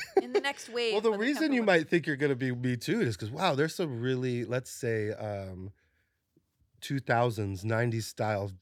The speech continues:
Speaker 2: comedy and stuff on there. There's stuff, I saw stuff on your Boy Crazy videos that we could not do now.
Speaker 1: Oh my
Speaker 2: Things we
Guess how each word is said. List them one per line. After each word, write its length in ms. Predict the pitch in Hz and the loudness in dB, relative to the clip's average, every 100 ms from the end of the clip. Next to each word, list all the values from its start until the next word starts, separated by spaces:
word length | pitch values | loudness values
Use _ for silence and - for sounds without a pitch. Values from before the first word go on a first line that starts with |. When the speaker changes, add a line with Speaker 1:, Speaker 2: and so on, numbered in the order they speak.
| _ | _
Speaker 2:
comedy 380 | - 113 135 117 | -4 -2 0 0
and 140 | 92 90 | -4 -8
stuff 300 | - 95 - | -8 -8 -6
on 160 | 95 | -6
there. 200 | 92 90 92 - | -6 -10 -14 -16
There's 140 | - 113 | -10 -10
stuff, 220 | - 123 | -4 -4
I 120 | 120 | -4
saw 180 | 123 147 | -4 -2
stuff 280 | 131 139 123 | -2 -4 -4
on 100 | 117 | -4
your 120 | 107 | -4
Boy 300 | 101 95 123 | -8 -4 -4
Crazy 580 | 135 135 107 95 98 98 - - | -2 -4 -6 -8 -10 -12 -14 -12
videos 480 | 107 101 95 95 - _ _ _ | -10 -8 -10 -12 -16 _ _ _
that 100 | 110 | -6
we 120 | 117 | -4
could 180 | - 160 | -2 -2
not 260 | 123 113 98 | 0 -2 -4
do 180 | 113 | -6
now. 100 | 120 85 - - | -6 -8 -14 -10
Speaker 1:
Oh 100 | 403 508 | -8 -6
my 60 | |
Speaker 2:
Things 100 | |
we 40 | 403 | -4